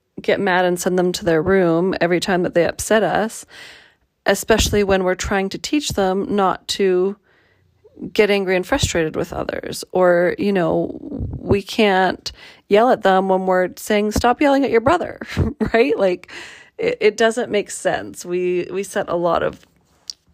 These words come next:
parenting often involves a lot of those kind of paradoxes where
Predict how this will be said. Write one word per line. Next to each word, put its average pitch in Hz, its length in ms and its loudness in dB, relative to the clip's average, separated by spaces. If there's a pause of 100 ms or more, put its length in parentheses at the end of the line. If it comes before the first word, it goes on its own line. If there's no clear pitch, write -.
(120)
parenting 233 440 0
often 196 360 -2
involves 175 380 0
a - 60 -2
lot - 200 -2
of - 120 -6
those - 160 -2
kind 95 220 -8
of - 80 -8
paradoxes - 800 -8
where - 300 -6